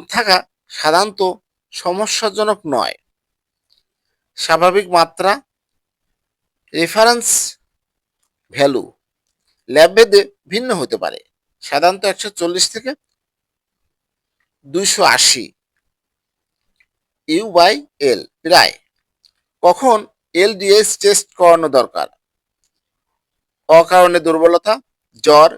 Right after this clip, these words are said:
পেশি ব্যথা, হার্ট, লিভার বা রক্তের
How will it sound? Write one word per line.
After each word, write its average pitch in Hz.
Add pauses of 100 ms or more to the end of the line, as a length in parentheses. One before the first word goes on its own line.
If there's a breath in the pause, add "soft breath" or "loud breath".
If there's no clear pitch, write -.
(160)
পেশি 165
ব্যথা, 151 (440)
হার্ট, 175 (380)
লিভার 180
বা 156 (640)
রক্তের 180